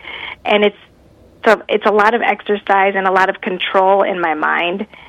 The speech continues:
to get my voice working the way it's working. So it's,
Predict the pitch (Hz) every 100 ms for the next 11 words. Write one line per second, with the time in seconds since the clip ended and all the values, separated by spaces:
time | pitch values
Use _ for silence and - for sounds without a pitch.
0 | _ _ 214 190 185 185 - _ _ -
1 | - 185 170 165 - 190 185 190 - 190
2 | 175 180 175 156 175 208 - - 208 -
3 | - 226 220 _ _ - 196 160 - 208